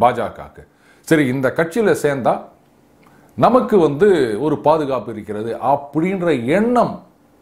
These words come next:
இன்னைக்கு தமிழ்நாட்டுல வேகமா வளர ஆரம்பித்திருக்கின்றது. ஒரு கட்சி வளரணும் அப்படின்னா இதுதான் ரொம்ப, ரொம்ப முக்கியம். இப்போ சொல்லுங்க, அண்ணாமலை அவர்கள் இப்படி ஒரு ஸ்டாண்டை எடுக்க வச்சது, தொண்டர்களுக்காக நான் நிப்பேன் அப்படின்னு சொல்ல வச்சதுக்கு காரணம்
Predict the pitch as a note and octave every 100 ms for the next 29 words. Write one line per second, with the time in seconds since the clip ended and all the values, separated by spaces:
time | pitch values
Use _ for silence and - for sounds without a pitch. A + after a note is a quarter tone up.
0 | _ - B2+ B2 A2 B2 C#3 C3+ A2+ -
1 | F3+ A#2 C3+ C#3 C#3 C#3 A#2 C3+ C3 A#2
2 | G#2+ G#2 F#2+ - F#2 F2 D#2+ C#2+ F#2+ G2
3 | - C3+ - E3+ A2 D3+ E3+ E3 E3 D#3+
4 | C3+ A2 C3 A#2 C3+ F#3+ - _ _ _
5 | C3 D#3 D3+ C#3+ F#3+ C3+ C#3 C#3 C3+ C3+
6 | C3+ A2+ A2 A2 - - _ _ _ -
7 | C#3+ - F#3+ - E3 E3 B2+ F#2+ A#2+ -
8 | - _ _ - - F#3 G#3 G3+ F#3 E3+
9 | D3 C3+ C3+ C3 B2+ C3+ B2 A#2 A2+ E3
10 | G3+ G#3+ F3 D3 E3+ D#3 A2+ A2 G2 E3
11 | D#3 E3 F#3+ F3 E3 D#3+ D#3 E3+ F#3+ E3
12 | C#3+ B2 D3 E3+ - F3 F#3 C#3 D3 C#3+
13 | C#3 F3 E3 - E3 F#3+ D3 A#2 A#2+ G2+
14 | F#2 F2 - D3 F3 G#2+ F#2+